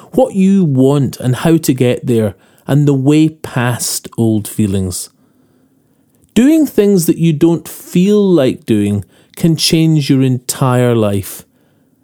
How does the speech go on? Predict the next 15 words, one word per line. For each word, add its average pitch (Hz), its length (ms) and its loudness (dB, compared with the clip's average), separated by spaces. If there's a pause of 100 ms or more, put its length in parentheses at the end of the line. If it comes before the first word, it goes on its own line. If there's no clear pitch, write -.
(280)
You're 185 180 2
never 226 540 2
going 170 240 2
to 143 140 -2
feel 143 280 0
like 113 240 0
doing 117 380 0 (160)
all 156 340 2
the 151 120 2
things 139 480 0
that - 120 -6
you 123 140 0
want 117 420 0
for 113 300 -2
you, 101 400 -2